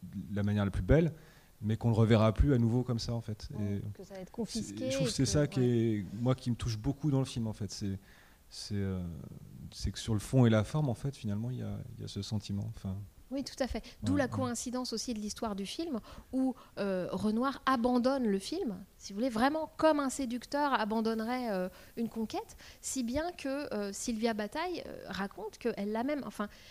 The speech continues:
Speaker 2: il y a eu une crise très, très forte. Il y a eu à un moment une haine, et où elle a, devant toute l'équipe, enfin, elle l'a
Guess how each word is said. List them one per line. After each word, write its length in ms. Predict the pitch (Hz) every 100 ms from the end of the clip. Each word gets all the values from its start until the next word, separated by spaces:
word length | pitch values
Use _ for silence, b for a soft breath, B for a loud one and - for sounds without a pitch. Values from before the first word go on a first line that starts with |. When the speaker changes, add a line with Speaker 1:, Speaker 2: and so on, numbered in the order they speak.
| B -
Speaker 2:
il 60 |
y 20 | 220
a 60 |
eu 100 | 269
une 120 | 294 240
crise 280 | - 330 -
très, 140 | -
très 160 | - 294
forte. 280 | 359 - 233
Il 20 |
y 20 |
a 40 |
eu 100 | 214
à 60 | 214
un 120 | 202
moment 360 | 214 254 302 311
une 260 | 226 214 -
haine, 320 | 277 339 220 - B B -
et 100 | 226
où 120 | 220
elle 160 | 214
a, 180 | 226 240
devant 440 | 208 202 202 196 190
toute 180 | 208 196
l'équipe, 280 | 202 -
enfin, 180 | - 208
elle 140 | 190
l'a 120 | 214